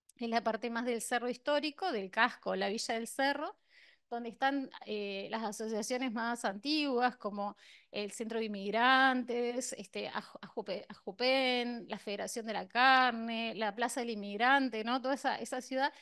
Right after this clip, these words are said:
Y todo lo que ven en colores son los asentamientos irregulares, ¿tá? Es un territorio, eh, impactado por la precarización habitacional. Son sesenta y ocho asentamientos,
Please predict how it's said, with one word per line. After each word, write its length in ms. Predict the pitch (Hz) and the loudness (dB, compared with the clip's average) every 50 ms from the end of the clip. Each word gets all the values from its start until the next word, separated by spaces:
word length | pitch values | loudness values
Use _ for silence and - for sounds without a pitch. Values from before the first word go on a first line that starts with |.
| - - - - - _ _ - | -20 -20 -20 -20 -20 _ _ -8
Y 120 | 269 262 | -6 -2
todo 140 | - 359 381 | 0 0 2
lo 160 | 370 381 294 | 2 2 2
que 160 | 294 302 277 | 2 2 2
ven 420 | 277 302 311 330 349 349 359 349 - | 4 4 4 4 2 2 0 0 0
en 220 | - 262 262 254 254 | 0 2 2 2 2
colores 440 | 254 254 254 277 294 320 349 339 - | 4 4 4 6 4 4 4 2 0
son 160 | 320 311 311 | 0 0 2
los 100 | 320 311 | 2 2
asentamientos 720 | 302 269 285 277 262 247 247 254 269 277 285 285 - 294 | 2 0 0 -2 -2 -2 -2 0 0 -2 -2 -4 -6 -6
irregulares, 840 | 254 226 233 214 202 196 190 185 165 151 - - - - - - - _ _ _ _ _ _ _ _ - | -6 -4 -4 -4 -4 -4 -4 -4 -6 -6 -8 -12 -14 -14 -14 -16 -18 _ _ _ _ _ _ _ _ -6
¿tá? 240 | 233 247 330 415 _ _ _ _ - | -4 -4 -4 -4 _ _ _ _ -10
Es 180 | 247 247 - | -8 -6 -6
un 160 | 277 262 247 | -4 -4 -2
territorio, 640 | 226 233 214 220 220 226 202 240 247 262 294 311 294 - - _ _ _ _ _ _ _ _ - | 0 0 0 0 -2 -4 -2 -2 0 2 2 0 0 -2 -6 _ _ _ _ _ _ _ _ -8
eh, 800 | 220 214 214 208 202 202 196 190 190 185 175 180 175 - - - _ _ _ _ - | -6 -4 -4 -2 -4 -4 -4 -4 -6 -6 -6 -8 -8 -10 -14 -18 _ _ _ _ -8
impactado 800 | 240 233 208 233 220 214 214 - - 254 269 285 302 330 349 330 | -6 -4 -2 0 -2 -2 -2 4 6 8 8 8 8 6 4 2
por 100 | 262 254 | 2 0
la 100 | 240 233 | 0 0
precarización 1000 | 214 226 220 220 226 214 202 208 214 - - 202 190 - - - 247 254 247 254 247 | -2 -2 -6 -4 -4 -6 -6 -6 -10 -10 -10 -10 -10 -10 -6 -2 0 0 0 0 -2
habitacional. 640 | 220 226 214 - 190 196 - - 196 196 190 196 | -4 -4 -4 -6 -6 -8 -6 -8 -8 -8 -8 -10
Son 300 | 196 - 277 254 269 269 | -8 -4 -2 -2 -2 -2
sesenta 500 | 254 - 269 247 247 262 247 247 247 240 | -4 -4 -4 -4 -4 -4 -4 -2 -2 -2
y 100 | 247 269 | 0 0
ocho 160 | 302 294 - 320 | 0 0 -2 -4
asentamientos, 1000 | - - 254 247 226 226 220 226 226 247 262 277 285 285 339 381 403 - - | -4 -4 -6 -4 -4 -4 -4 -4 -4 -4 -2 -2 -2 -2 -4 -6 -6 -6 -10